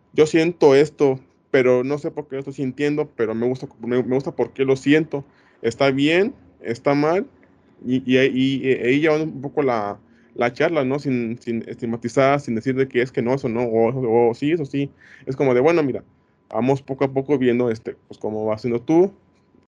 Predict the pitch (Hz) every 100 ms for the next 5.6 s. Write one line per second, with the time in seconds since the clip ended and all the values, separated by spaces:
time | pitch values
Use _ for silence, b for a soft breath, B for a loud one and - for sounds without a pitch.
0 | _ _ 123 131 135 131 135 131 160 185
1 | 175 180 156 123 120 117 117 120 - 135
2 | 143 147 139 - 101 123 156 151 123 135
3 | - 127 143 123 110 113 135 139 104 107
4 | 120 135 110 - 101 117 135 147 143 107
5 | 104 107 - 107 92